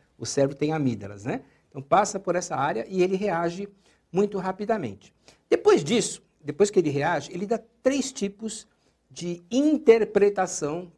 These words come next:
pro fato que, que tá acontecendo. Isso é muito básico, né? Quer dizer, muito, tô resumindo muito, mas são três tipos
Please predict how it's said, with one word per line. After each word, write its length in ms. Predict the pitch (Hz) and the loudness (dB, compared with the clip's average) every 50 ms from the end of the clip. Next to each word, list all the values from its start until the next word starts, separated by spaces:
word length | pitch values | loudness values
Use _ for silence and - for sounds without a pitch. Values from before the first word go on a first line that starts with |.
| _ | _
pro 120 | - 202 202 | -8 -8 -8
fato 460 | - - 160 151 151 156 - 156 151 - | -2 0 2 2 2 0 -6 -16 -18 -18
que, 480 | _ _ 170 170 170 175 175 170 170 175 | _ _ -8 -6 -6 -4 -4 -6 -6 -8
que 140 | 175 185 | -10 -14
tá 160 | 175 - 170 170 | -6 -4 -4 -4
acontecendo. 600 | 170 175 170 170 190 185 - - 120 104 98 - _ _ _ - | -4 -6 -6 -6 -4 -6 -6 -6 -8 -10 -10 -14 _ _ _ -10
Isso 100 | - 349 | -6 -4
é 40 | |
muito 180 | 359 403 403 381 | -4 2 2 2
básico, 560 | 262 160 143 120 101 95 95 92 - - 110 | 4 6 4 4 4 -2 -6 -12 -14 -14 -8
né? 120 | 117 135 135 | -6 -6 -6
Quer 60 | 135 | -6
dizer, 140 | 117 127 123 | -8 -8 -4
muito, 360 | 131 160 208 202 - 220 220 - _ _ - _ _ _ | -2 -2 -2 -2 -4 -8 -10 -10 _ _ -20 _ _ _
tô 80 | - 147 | 0 6
resumindo 580 | 143 185 185 196 190 156 170 196 220 208 240 220 | 6 6 6 6 4 4 6 4 6 4 4 4
muito, 360 | 175 139 117 - - - - | 4 4 2 2 -2 -6 -6
mas 140 | 143 156 - | -6 -6 -4
são 140 | - 214 | -4 -6
três 280 | 208 - 247 277 - - | -4 -2 -2 -2 -2 -4
tipos 440 | - - 208 208 - 233 226 - | -6 -8 -10 -8 -8 -12 -12 -12